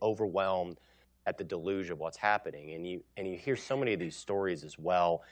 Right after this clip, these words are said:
It used to be the bullying would end at two or three o'clock when your child gets on the school bus. Now it follows you home.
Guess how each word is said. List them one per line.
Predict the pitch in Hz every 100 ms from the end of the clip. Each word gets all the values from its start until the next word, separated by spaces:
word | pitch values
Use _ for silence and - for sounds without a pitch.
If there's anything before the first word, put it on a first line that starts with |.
| - -
It | 110
used | 147 -
to |
be | 123
the | 104
bullying | 80 104 107 110 104 90
would | 87
end | - 85 90 104 117 120 _ _ _ _ _ _ _ -
at | 85
two | - 110 101
or |
three | 92 95
o'clock | 92 - 92 95
when | 85
your | 82
child | 98 90
gets | 85 -
on |
the | 85
school | - 90
bus. | 87 -
Now | 90 82
it |
follows | - 85 80 76
you | 73
home. | 85 78 71